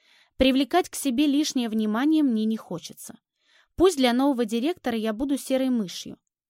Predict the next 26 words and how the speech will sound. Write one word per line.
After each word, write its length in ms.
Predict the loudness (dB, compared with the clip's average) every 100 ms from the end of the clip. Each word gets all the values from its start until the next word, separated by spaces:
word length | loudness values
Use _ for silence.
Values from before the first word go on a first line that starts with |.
| _ _ _ -2
Предстоящее 720 | -2 0 0 0 0 0 -4
знакомство 600 | -2 -4 -2 -4 -4 -8
с 100 | -6
Семеном 500 | -4 0 2 2 0
вызывает 600 | -4 -4 -4 -2 -2 -2
у 40 |
меня 260 | -2 0 -2
дрожь 340 | -2 -4 -6
в 60 | -8
коленках. 640 | -6 -4 -6 -8 -16 -20 _ _ _ _ _ 2
Я 180 | 6
не 140 | 8 6
знаю, 320 | 4 2 0
как 220 | -2 -6
реагировать 640 | -4 -4 -2 -2 -2 -4 -6
на 60 |
него, 400 | -6 -6 -8 -12 _ _ _ _
как 220 | -4 -2
строить 400 | -4 0 0 0
диалог, 640 | -2 -6 -4 -6 -8 _ _ _ _ _
и 100 | 2
нужен 400 | 6 6 4 0
ли 160 | 0 -2
ему 320 | -2 2 4
этот 300 | 2 0 -4
диалог. 600 | -2 -2 -2 -4 -6 _